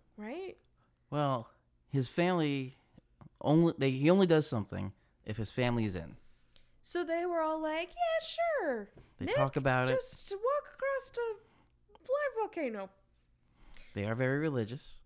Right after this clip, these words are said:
Speaker 1: They're like, "Hey, you got that good life insurance. Go ahead, walk across that live volcano."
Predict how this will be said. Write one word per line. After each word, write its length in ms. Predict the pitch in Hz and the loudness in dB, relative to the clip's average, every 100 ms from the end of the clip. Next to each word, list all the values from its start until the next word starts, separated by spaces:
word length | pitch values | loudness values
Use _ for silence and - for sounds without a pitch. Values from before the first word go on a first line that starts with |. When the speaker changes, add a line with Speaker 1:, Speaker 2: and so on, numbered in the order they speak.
| - - 254 | -20 -20 -10
Speaker 1:
They're 180 | 311 | -8
like, 360 | 320 294 247 233 _ _ _ _ _ _ _ | -6 -8 -8 -12 _ _ _ _ _ _ _
"Hey, 180 | - 262 | -14 -8
you 140 | 262 | -8
got 200 | 247 247 254 | -8 -10 -10
that 120 | 247 | -8
good 140 | 247 | -8
life 200 | 233 269 | -8 -8
insurance. 540 | 285 262 233 226 - - _ _ _ _ | -10 -10 -10 -12 -14 -18 _ _ _ _
Go 140 | 254 | -8
ahead, 280 | 269 277 320 | -6 -8 -10
walk 220 | 185 220 - | -10 -14 -12
across 240 | 233 247 | -14 -12
that 140 | 226 220 | -14 -16
live 140 | 233 | -16
volcano." 300 | 220 233 247 | -18 -16 -16